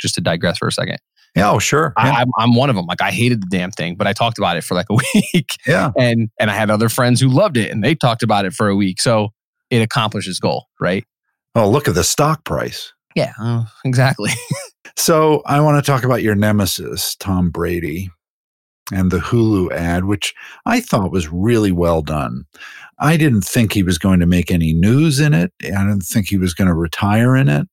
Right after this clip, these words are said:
Speaker 2: but I thought it was very effective.
Speaker 1: I think the football fan in me knew that that wasn't gonna happen, but the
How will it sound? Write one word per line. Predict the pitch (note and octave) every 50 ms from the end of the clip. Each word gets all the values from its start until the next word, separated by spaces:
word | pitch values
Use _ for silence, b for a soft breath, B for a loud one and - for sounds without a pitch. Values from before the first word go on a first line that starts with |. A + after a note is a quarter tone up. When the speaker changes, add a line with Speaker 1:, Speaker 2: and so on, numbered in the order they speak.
| _ -
Speaker 2:
but | - F#2 F#2+ - G2+ G2 F#2+ - _ B B B B B B B B B _ _ -
I | - B2 B2+
thought | - - C#3+ A#2+
it | G2
was | F#2+ G2 E2
very | E2 E2+ F#2+ F#2+ F2 E2
effective. | D#2 D2+ - - E2 D2 D2+ - - A1+ B1 - - - _ _ _ _ _ _ _ - -
Speaker 1:
I | C3+
think | D3 D#3
the | C3+ A#2+
football | - - A#2+ - - B2 A#2+ A#2+
fan | A#2+ - C3 B2+ B2+
in | B2 B2 B2
me | B2 B2
knew | A2+ G#2 G#2+ G#2+ G#2+ G#2+
that | G#2 -
that | G#2 G#2+ G2+
wasn't | G#2 G2+ G#2+ G#2
gonna | G#2 F#2+ E2+
happen, | F2+ F#2 F2+ F#2+ G2+ - A2 G#2+ G#2+ G#2+ - -
but | G2 F#2 - - F#2+
the | G2 G2 F#2 F#2 F#2 F#2 F#2 F#2 F#2